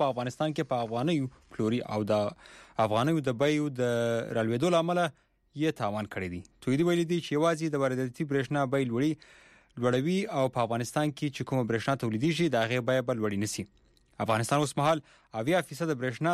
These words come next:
د بهر نه واردوي. د برېښنا د بیو د لوړېدو او د برېښنا د سپما په اړه به د خپرونو وروسته شاید رپورټونه وي. نن په کابل او د افغانستان په ځینو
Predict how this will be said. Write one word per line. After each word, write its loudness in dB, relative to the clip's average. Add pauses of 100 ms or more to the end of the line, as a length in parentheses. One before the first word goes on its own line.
د 0
بهر -2
نه -2
واردوي. -4 (240)
د -20 (100)
برېښنا 2
د 0
بیو 2
د 0
لوړېدو 0 (380)
او 2
د -4
برېښنا -2 (140)
د 2
سپما -2 (160)
په 0
اړه 0
به 2 (760)
د -8
خپرونو -2
وروسته 0
شاید 2 (360)
رپورټونه -2
وي. 0 (3500)
نن 2
په 0
کابل 0
او 2
د -4
افغانستان -2
په -4
ځینو 2